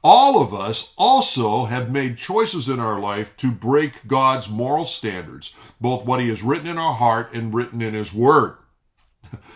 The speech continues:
So we are all accountable, all are sinners because of ungodliness and unrighteousness. We ended yesterday by beginning to look at the third aspect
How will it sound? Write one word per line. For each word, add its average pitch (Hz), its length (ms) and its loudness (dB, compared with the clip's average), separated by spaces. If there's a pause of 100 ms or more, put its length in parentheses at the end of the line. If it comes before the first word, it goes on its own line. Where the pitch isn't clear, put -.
(180)
So 117 200 0
we 170 240 4
are 143 180 2
all 208 400 4
accountable, 107 880 -2
all 165 480 0
are 107 200 -2
sinners 98 640 -10 (240)
because 110 460 -4
of 110 220 -4
ungodliness 110 1080 -2 (120)
and 123 540 -2
unrighteousness. 117 1160 -2 (360)
We 151 200 2
ended 220 300 2
yesterday 113 560 0
by 131 160 -4
beginning 139 400 -2
to 120 80 -4
look 120 240 -4
at 110 140 -8
the 104 80 -10
third 208 400 -4
aspect 98 580 -8